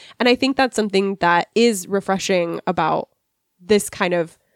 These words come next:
T V-based rom-com as opposed to a rom-com film where, like, if this was a movie, Eric might get attacked, but it would only be about how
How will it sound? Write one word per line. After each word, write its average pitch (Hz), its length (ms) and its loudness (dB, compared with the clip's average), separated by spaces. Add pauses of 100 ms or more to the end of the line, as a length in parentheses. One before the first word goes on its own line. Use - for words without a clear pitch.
(320)
T 254 240 0
V-based 196 800 -2
rom-com 160 640 2
as 190 120 -2
opposed 175 320 0
to 185 100 2
a 180 80 2
rom-com 170 600 0
film 269 440 2
where, 208 200 2
like, 180 280 -2 (280)
if 269 160 2
this - 180 -4
was 214 140 0
a 196 40 0
movie, 220 520 -2 (380)
Eric 240 320 2
might 214 160 2
get 196 100 -2
attacked, 185 540 -2
but 220 80 2
it 185 60 0
would 220 100 0
only 302 240 0
be 254 160 0
about 226 200 2
how 202 140 0